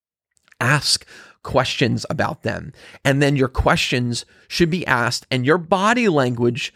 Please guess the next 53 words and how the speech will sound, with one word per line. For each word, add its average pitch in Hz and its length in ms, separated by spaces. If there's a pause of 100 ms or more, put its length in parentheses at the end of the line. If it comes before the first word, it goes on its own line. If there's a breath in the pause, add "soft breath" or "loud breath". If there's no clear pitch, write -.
should 151 240
be 185 140
that 156 300
where 131 120
you 165 220
are 143 80
genuinely 208 920
interested 170 480
in - 160
only 139 220
one 135 240
thing, 113 320 (260 soft breath)
in 110 140
their 131 260
answer, - 520
in 117 240
their 156 240
story, 110 480 (160 loud breath)
and 92 280
making 170 500
sure 151 460 (200 loud breath)
that 123 120
you're 135 120
framing 185 580
all 180 160
your 170 140
questions 156 420
so 131 60
that 143 200
they 170 100
continue 165 520
to 117 80
be 127 140
the 131 120
hero 139 640 (300 soft breath)
in 120 140
that 120 180
mo-, 113 280
in 117 120
that 113 160
moment. - 320 (600 loud breath)
If - 180
you 196 240
are 262 140
able 151 360
to - 180
do 131 320
this 123 240
well, 123 300
to 120 140
develop 147 600
the 135 80
craft - 720